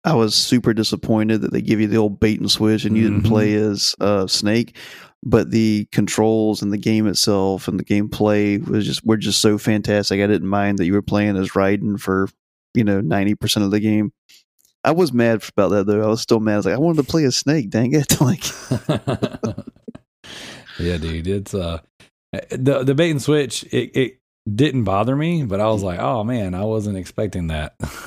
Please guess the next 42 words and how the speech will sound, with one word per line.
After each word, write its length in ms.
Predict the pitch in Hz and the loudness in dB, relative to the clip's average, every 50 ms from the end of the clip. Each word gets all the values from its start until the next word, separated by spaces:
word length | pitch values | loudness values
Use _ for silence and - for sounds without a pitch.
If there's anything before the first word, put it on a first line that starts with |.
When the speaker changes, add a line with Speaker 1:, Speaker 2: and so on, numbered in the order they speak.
| 143 - - - 135 98 85 - | -2 0 0 -2 -4 -4 -6 -12
Speaker 2:
So 300 | - - 95 87 85 85 - _ - - - - | -14 -14 -12 -12 -12 -14 -18 _ -18 -16 -6 0
Speaker 1:
I 60 | - 123 | 0 0
still, 340 | - - 147 156 147 117 | 2 2 2 2 2 2
I 80 | - 123 | 2 0
still 180 | 123 - 131 123 | 0 0 0 2
remember 280 | 117 123 123 117 117 | 2 2 2 2 2
exactly 400 | 117 113 113 113 113 - - 104 | 0 0 0 0 0 0 0 0
how 120 | 120 117 110 | 0 2 2
to, 100 | 110 110 | 2 2
like, 280 | 107 107 107 - - | 0 0 -2 -2 -2
beat 220 | - 107 110 - - | -2 0 0 0 0
the 80 | 117 110 | -2 -4
f-, 160 | - - - - | -4 -6 -6 -4
the 140 | 104 - | -4 -4
fat 320 | - - - 101 104 - - | -2 0 0 2 2 0 0
man 260 | 107 110 110 107 107 | 0 0 0 0 0
fight 400 | - - 110 110 113 110 104 - | 0 0 2 2 2 2 0 0
in, 100 | 110 107 | -2 -2
like, 480 | 104 104 101 101 98 - - - - - - - | 0 0 0 0 -2 -2 -6 -10 -20 -20 -12 -4
no 220 | - 120 113 107 107 | 0 2 2 2 2
time. 400 | - - 117 120 123 123 120 113 | 2 2 2 2 2 2 0 -2
Speaker 2:
The 120 | - 101 | -4 -4
guy 200 | 90 98 104 101 | -4 -4 -2 -2
on 140 | 101 95 92 | -2 -4 -2
Speaker 1:
'Cause 120 | 92 98 | 0 2
I, 40 | 107 | 2
Speaker 2:
roller 80 | 113 107 | 2 2
skates? 360 | 98 - 131 127 120 110 - | 2 0 -2 -2 -2 -4 -4
Speaker 1:
y-, 120 | - - - - _ _ _ _ _ _ _ _ _ - | -6 -6 -6 -8 _ _ _ _ _ _ _ _ _ 2
yeah, 220 | 120 117 113 107 | 2 4 4 2
I 20 | |
remember 320 | 107 107 117 120 113 107 107 | 2 2 2 2 2 2 0
his 180 | 110 113 104 | 0 0 -2
pattern. 420 | - - - 107 107 110 110 110 113 - - - - - - - - - - - - | -2 -2 -2 0 0 0 -2 -4 -6 -8 -12 -20 -20 -20 -20 -20 -18 -14 -8 -2 0
Uh, 160 | - 117 113 | 2 2 2
Metal 200 | 113 117 135 147 | 2 2 2 2
Gear 140 | 131 123 113 | 2 0 0
Solid 340 | - 123 117 110 113 - - | 0 0 0 0 0 -2 0
two, 300 | - 131 127 127 117 110 | 2 2 2 2 2 0
fun 320 | - - - 117 113 110 | -2 0 0 0 0 0
fact, 500 | - - 113 113 113 107 104 - - - - - _ _ - | 0 0 0 2 2 0 0 -2 -6 -14 -20 -20 _ _ -4
um, 500 | 113 110 113 120 117 117 113 165 165 | -2 0 0 0 -2 -2 -4 -6 -8